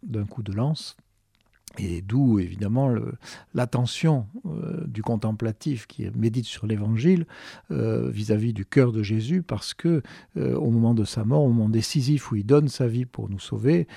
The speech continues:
enfin, il est déjà mort d'ailleurs à ce moment-là, euh, un soldat perce ce cœur,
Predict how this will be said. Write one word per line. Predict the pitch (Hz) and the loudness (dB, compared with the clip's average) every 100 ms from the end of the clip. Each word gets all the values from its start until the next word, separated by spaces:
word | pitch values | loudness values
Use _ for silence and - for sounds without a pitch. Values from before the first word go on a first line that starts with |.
| - | -12
enfin, | - 107 | -4 -2
il | 107 | 0
est | 104 | 2
déjà | 113 104 | 2 2
mort | 104 170 151 | 4 4 4
d'ailleurs | 120 139 104 | 0 0 -2
à | |
ce | 101 120 | -4 -4
moment-là, | 104 104 160 - - - - | -2 -2 -2 -4 -16 -20 -8
euh, | - 110 104 104 - - | -2 0 0 -2 -2 -2
un | 110 | -2
soldat | - 123 110 131 123 - | 0 -2 2 0 0 0
perce | 165 147 - - | 0 2 -2 -4
ce | 113 - | -6 -6
cœur, | - 165 190 | 2 6 6